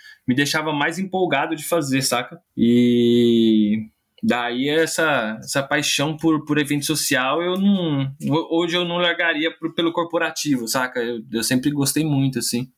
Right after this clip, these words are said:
Daí, quando eu conheci o Anthony n-, nessa produtora, a gente sempre teve um, um, umas ideias muito mais, mais louca, mais avançada do que, do que o, o que a gente vivia na época, né?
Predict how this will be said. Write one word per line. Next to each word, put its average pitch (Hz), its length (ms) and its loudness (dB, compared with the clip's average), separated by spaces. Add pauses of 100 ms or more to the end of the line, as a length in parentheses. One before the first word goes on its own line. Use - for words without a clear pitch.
(100)
Daí, 123 320 0
quando 151 160 -2
eu 143 100 0
conheci 143 300 0
o 127 100 4
Anthony 117 640 0
n-, 117 240 0
nessa 117 240 0
produtora, 120 600 -2
a 127 60 -2
gente 120 280 -6
sempre 131 420 -2
teve 139 240 0
um, 143 40 0
um, 127 560 0
umas 127 200 0
ideias 131 320 0
muito 127 240 -4
mais, 131 600 -4 (340)
mais 123 220 -2
louca, 131 340 0
mais 120 180 -2
avançada 131 600 -2
do 143 140 -4
que, 131 520 2
do 123 100 -4
que 143 120 -2
o, 139 120 0 (140)
o 127 60 -10
que - 100 -4
a 139 60 2
gente 139 180 -2
vivia 143 460 0
na 120 200 0
época, 110 320 -2
né? 113 180 -2